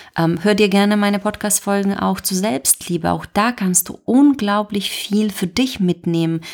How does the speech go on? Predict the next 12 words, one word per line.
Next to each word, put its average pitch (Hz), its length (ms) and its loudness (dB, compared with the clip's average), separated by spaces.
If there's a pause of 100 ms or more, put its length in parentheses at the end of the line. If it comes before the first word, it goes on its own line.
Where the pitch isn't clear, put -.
(140)
genau 196 460 4
um 196 220 4
bewusst 185 840 -2 (100)
und 180 160 4
bewusster 190 800 2
noch, 247 320 0 (540)
äh, 180 120 0
diese 180 260 0
Qualität 190 760 0
des - 440 2
Jahreskreises 170 920 0
zu 147 340 -4